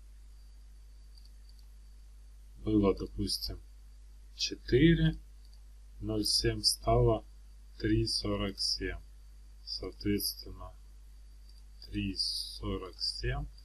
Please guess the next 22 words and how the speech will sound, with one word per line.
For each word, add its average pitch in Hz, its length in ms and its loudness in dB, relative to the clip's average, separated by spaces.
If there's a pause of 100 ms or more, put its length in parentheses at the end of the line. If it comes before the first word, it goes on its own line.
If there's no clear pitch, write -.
(240)
поделить 104 540 -6
на 92 160 -10
четыре, 101 640 2 (520)
ноль 95 260 -6
семь. - 500 2 (1200)
Мы 107 160 2
видим, 113 340 4
что - 240 4
он 104 80 0
сбросил 101 540 0
пятнадцать - 540 -2
процентов. - 640 -4 (440)
То 104 80 4
есть - 260 0 (240)
ожидаемое 107 640 6
fold - 300 2
equity 107 460 2
хотя - 300 -4
бы 101 140 -2
должно 98 380 -4
составлять 95 600 -2
пятнадцать. - 520 -4